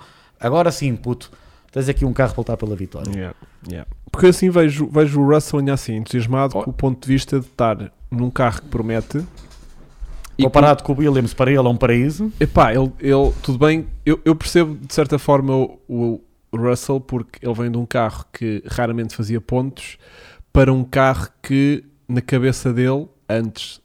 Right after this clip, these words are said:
Speaker 2: realmente de arrancar a época, potencialmente carro de campeão do mundo. Ele ia para a Mercedes para ser campeão do mundo. E de repente agora a realidade é tipo: com sorte chegas ao pódio.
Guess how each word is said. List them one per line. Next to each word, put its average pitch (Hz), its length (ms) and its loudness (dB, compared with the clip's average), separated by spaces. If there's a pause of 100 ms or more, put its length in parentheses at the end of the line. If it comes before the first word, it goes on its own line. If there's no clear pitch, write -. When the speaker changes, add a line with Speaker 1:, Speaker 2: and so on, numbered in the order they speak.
(160)
Speaker 2:
realmente 107 420 -6
de 117 60 -6
arrancar 113 320 -4
a 117 40 0
época, 120 440 -4 (480)
potencialmente 131 840 0 (200)
carro 131 260 -2
de - 60 -18
campeão 127 320 -2
do 113 120 -2
mundo. 95 280 -10 (760)
Ele 107 180 -4
ia 101 60 -4
para 107 120 -6
a - 40 -4
Mercedes 113 240 -6
para 135 120 -4
ser 127 180 -4
campeão 139 280 -4
do 143 140 -2
mundo. 107 260 -8 (880)
E 165 140 -2
de - 60 -8
repente 151 280 0
agora 127 180 2
a - 20 4
realidade 147 380 6
é 160 60 4
tipo: 170 360 0 (200)
com 160 200 4
sorte 151 400 2
chegas 156 240 4
ao 160 120 6
pódio. 110 400 2